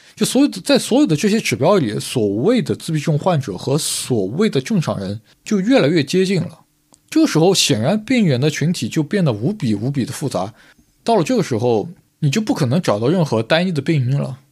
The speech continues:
所有试图寻找自闭症诊断标志物或者划分临床亚型的尝试，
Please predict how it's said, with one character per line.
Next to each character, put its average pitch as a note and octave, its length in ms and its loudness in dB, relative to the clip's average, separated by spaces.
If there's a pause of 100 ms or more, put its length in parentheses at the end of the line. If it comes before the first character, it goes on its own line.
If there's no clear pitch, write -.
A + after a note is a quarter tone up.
(120)
所 F3 320 2
有 F3 100 4
试 - 480 0
图 C#3 240 -2
寻 C3+ 240 0
找 G#2 260 0
自 F3 200 -4
闭 E3 100 2
症 D#3 300 0
诊 G#2+ 220 -4
断 D3+ 180 0
标 E3+ 180 2
志 F3 140 -4
物 D3 220 0
或 D#3+ 160 -4
者 B2+ 140 -2 (280)
划 B2 180 2
分 D3 220 0
临 C3 180 0
床 A2+ 260 -2
亚 D#3 200 2
型 G#2 220 -6
的 B2+ 100 0
尝 A2 240 -8
试， A#2 240 -8